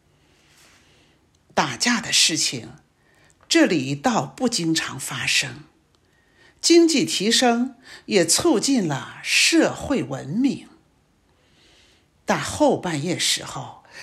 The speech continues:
也经常看到有人对着电话毫无遮拦谩骂大声。这个说：“你充电完成，为什么不走？”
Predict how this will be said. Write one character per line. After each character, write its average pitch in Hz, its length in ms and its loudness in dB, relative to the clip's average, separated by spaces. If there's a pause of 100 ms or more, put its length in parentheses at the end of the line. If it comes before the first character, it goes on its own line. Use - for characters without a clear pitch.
(100)
也 196 200 4
经 302 320 4
常 320 300 -2
看 233 340 -2
到 - 360 -14 (720)
有 180 200 6
人 175 240 4
对 208 240 4
着 160 140 0
电 185 280 2
话 151 440 -6 (180)
毫 190 340 6
无 202 220 2
遮 311 400 6
拦 185 580 0
谩 277 360 2 (160)
骂 160 300 -8
大 156 320 -6
声。 143 440 -2 (2250)
这 196 160 2
个 151 120 -2
说 160 500 -2 (1000)
：“你 180 180 -2
充 302 260 4
电 285 240 6
完 165 200 2
成， 180 480 -2 (160)
为 320 220 6
什 185 220 0
么 294 100 6
不 320 220 2
走？” 170 580 -4